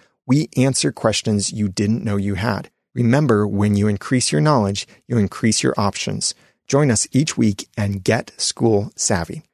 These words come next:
So I took that description and ran it through the unique value propositions template inside of Jarvis,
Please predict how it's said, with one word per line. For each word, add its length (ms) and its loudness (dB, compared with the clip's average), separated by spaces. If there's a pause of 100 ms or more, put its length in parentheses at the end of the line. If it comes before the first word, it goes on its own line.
(160)
So 100 0
I 60 2
took 220 -4
that 240 -2
description 540 0 (200)
and 200 4
ran 220 4
it 100 -4
through 260 0
the 80 0
unique 560 0
value 480 0
propositions 680 -4
template 500 -4
inside 400 -2
of 100 -4
Jarvis, 400 0